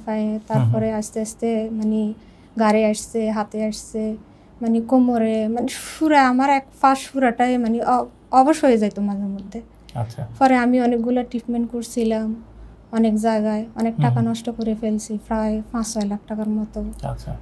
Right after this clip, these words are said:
Speaker 1: পরে আমার এক মামাতো ভাই বলছে যে, "ডিআরপি হাসপাতাল আছে একটা, ওইটাতে আমি treatment নিছি, আমারে ডাক্তার শফিউল্লাহ প্রধান,
Speaker 2: হুম হুম হুম।
Speaker 1: উনি বলছে যে দশ দিন থাকা লাগবে।" তো
Speaker 2: হুম হুম।
Speaker 1: আমি আট দিন থাকি, ইনশাআল্লাহ সুস্থ হয়ে গেছি,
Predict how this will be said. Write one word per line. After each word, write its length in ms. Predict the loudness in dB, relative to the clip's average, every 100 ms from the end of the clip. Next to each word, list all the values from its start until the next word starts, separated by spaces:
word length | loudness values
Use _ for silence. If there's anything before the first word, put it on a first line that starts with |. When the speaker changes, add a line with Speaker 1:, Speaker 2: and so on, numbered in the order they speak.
| -14 -16 -4
Speaker 1:
পরে 200 | 0 2
আমার 260 | 2 0
এক 140 | -2 -2
মামাতো 460 | -2 -2 -4 -4 -2
ভাই 160 | -2 -2
বলছে 340 | -4 -2 -4
যে, 280 | -2 -2 -4 -8 -18 -20 -20 -20 2
"ডিআরপি 420 | 4 4 2 -2
হাসপাতাল 500 | -2 -2 -4 -4 -2
আছে 180 | -2 -2
একটা, 260 | -6 -2 0
ওইটাতে 380 | 0 -2 -4 -2
আমি 200 | -2 -2
treatment 440 | -4 -2 -2 0
নিছি, 320 | 0 -2 0
আমারে 500 | 0 0 0 -2 -4 -6 -12 -20 -20 -20 -8 -4
ডাক্তার 360 | -4 -4 -8 -6 -10 -16 -20 -20
শফিউল্লাহ 560 | -8 -4 0 2 2 2
প্রধান, 320 | 0 0 0 -2 -2
Speaker 2:
হুম 80 | 0
হুম 160 | 2 2
হুম। 80 |
Speaker 1:
উনি 160 | 4 4
বলছে 360 | 2 0 -2 -2
যে 220 | 0 2
দশ 220 | 2 2
দিন 200 | 0 0
থাকা 300 | 0 -2 -2
লাগবে।" 380 | -2 -4 -8 -10
তো 240 | -10 0
Speaker 2:
হুম 60 | 2
হুম। 100 | 4
Speaker 1:
আমি 300 | 2 0 -6 -4
আট 140 | -4
দিন 240 | -2 0 0
থাকি, 440 | -2 -4 -4 -4 -6 -20 -20 -12 -4
ইনশাআল্লাহ 400 | -2 0 0 -2
সুস্থ 340 | -2 -6 -4
হয়ে 100 | -2
গেছি, 400 | 0 -2 0 -2